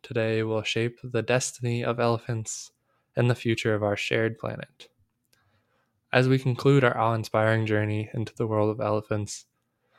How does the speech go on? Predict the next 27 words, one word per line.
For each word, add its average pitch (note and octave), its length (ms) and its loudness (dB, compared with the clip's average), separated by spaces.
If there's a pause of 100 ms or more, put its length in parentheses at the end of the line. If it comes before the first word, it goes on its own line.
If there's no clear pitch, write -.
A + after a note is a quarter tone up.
(180)
we B2+ 80 2
find B2 260 4
ourselves A#2+ 420 2
captivated A2+ 600 0
by A2+ 160 2
wisdom, A#2 720 0 (280)
grace, A2+ 400 2
and A2+ 100 0
resilience A2 840 -2 (140)
of A2 120 2
these A2 260 -2
magnificent G#2+ 720 -4
creatures. - 540 -4 (520)
From B2 140 0
the A#2+ 120 2
vast C3+ 400 2
savannas A#2+ 540 2
of A2+ 160 2
Africa G#2+ 600 2 (320)
to - 100 0
the A#2 80 8
lush A#2 380 2
forests A#2 520 0
of B2 80 -6
Asia, G#2+ 440 0 (640)
elephants C3+ 420 4
symbolize A#2 720 2